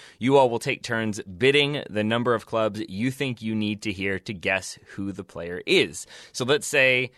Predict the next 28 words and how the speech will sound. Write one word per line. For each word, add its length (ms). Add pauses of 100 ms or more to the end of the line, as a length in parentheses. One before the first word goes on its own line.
(140)
a 80
player 360
has 440
six 360
clubs, 360
or 40
they've 200
played 220
for 120
six 280
clubs 340
in 160
their 160
career. 480 (300)
If 160
Graham 260
starts 640
after 300
hearing 480
the 60
clues, 600
uh, 40 (300)
and, 240
and 160
the 40
number 180
of 80
clubs, 400